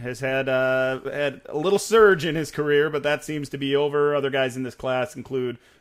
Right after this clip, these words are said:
Royce Freeman, Will Dissly could have been, uh, in the third round of a draft like this. Chase Edmonds still has a little bit of upside. A couple of Packers receivers, Marquez Valdez-Scantling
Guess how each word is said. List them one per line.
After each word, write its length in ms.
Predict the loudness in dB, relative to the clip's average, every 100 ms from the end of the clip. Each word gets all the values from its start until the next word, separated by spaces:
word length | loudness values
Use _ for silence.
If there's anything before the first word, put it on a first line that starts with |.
| -10
Royce 240 | -8 -8
Freeman, 680 | -10 -10 -8 -8 -8 -8 -8
Will 240 | -4 -4
Dissly 800 | -2 0 0 -4 -6 -6 -6 -10
could 160 | -10 -8
have 100 | -8
been, 400 | -8 -8 -12 -16 _ _ _
uh, 500 | -6 -4 -2 -2 -4 -8 -16 -20 -18
in 100 | -8
the 80 | -8
third 300 | -4 -4 -4
round 340 | -4 -4 -6 -6
of 80 |
a 60 | -8
draft 360 | -6 -4 -4 -6
like 220 | -8 -6
this. 220 | -8 -8
Chase 340 | -8 -8 -6 -8
Edmonds 520 | -8 -8 -10 -12 -12
still 240 | -6 -4
has 200 | -2 -2
a 40 | -2
little 240 | -4 -4
bit 140 | -4
of 80 | -2
upside. 580 | -2 -4 -4 -2 0 -2
A 40 |
couple 360 | -4 -8 -6 -6
of 160 | -6 -4
Packers 460 | -4 -2 -6 -8
receivers, 500 | -8 -10 -8 -6 -8
Marquez 420 | -8 -10 -8 -12
Valdez-Scantling 1000 | -8 -8 -8 -8 -10 -10 -10 -8 -6 -8